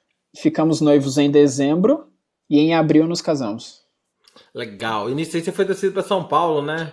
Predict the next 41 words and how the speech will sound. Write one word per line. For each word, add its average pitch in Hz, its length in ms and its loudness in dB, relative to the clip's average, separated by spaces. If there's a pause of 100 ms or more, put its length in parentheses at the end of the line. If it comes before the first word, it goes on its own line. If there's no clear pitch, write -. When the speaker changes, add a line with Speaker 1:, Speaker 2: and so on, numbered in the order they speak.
(100)
Speaker 2:
Ou 131 80 -4
uma 131 80 -2
coisa 120 260 -4
Speaker 1:
Sim, 175 180 2
Speaker 2:
assim? - 100 -2
Speaker 1:
fui 180 120 2
transferido 180 460 0
pra 180 120 0
São 175 220 -4
Paulo. 208 520 2
No, 175 440 -2
um 208 100 0
mês 233 320 0
antes 190 280 -2
do 185 100 -4
casamento, 170 680 -2
eu 196 80 4
me 180 120 0
apliquei 165 500 -2
pra, 165 220 -4
vi 156 200 -2
uma 170 140 0
oportunidade. 160 640 0
Já 165 80 2
tava 185 160 2
acompanhando, 208 720 -2 (500)
ah, 135 640 2 (100)
as 147 200 -2
vagas, 147 560 0 (100)
né, 139 220 -2
internas 143 480 0
que - 100 -8
apareciam 143 400 -2
da 147 60 2
empresa, 160 480 0
e 190 120 0
uma 190 160 0
me 185 100 -4
chamou 175 240 -4
a - 20 -4
atenção, 170 580 -8